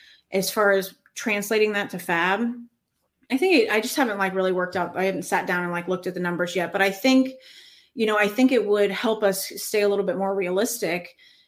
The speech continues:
when thinking about, like, what, I mean, when Tanner Bibee or Taj Bradley are costing three hundred plus dollars, they need to be,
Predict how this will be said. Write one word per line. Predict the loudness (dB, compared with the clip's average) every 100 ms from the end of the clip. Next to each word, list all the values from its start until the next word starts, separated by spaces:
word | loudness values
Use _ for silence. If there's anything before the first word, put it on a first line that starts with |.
| _
when | 0 2 2
thinking | 0 -2 -2 -4
about, | 0 2 2 0
like, | 0 0 -2 -8 _ _ _ -8
what, | 2 2 2 -2
I |
mean, | -2 0 0
when | 0 0 0 -8 -14 _ _ -2
Tanner | 4 6
Bibee | 6 4 4 2 2
or | 4 2 2
Taj | 0 0 0
Bradley | 2 2 4 0 0
are | -4
costing | -2 -4 -2 -2 -4
three | -4 -2
hundred | -2 -2
plus | -4 -4
dollars, | 0 0 2 0 -2 -6 -14 -20 -18 0
they | 4 6
need | 6 4
to | 2 -2
be, | 0 0 2 0 -2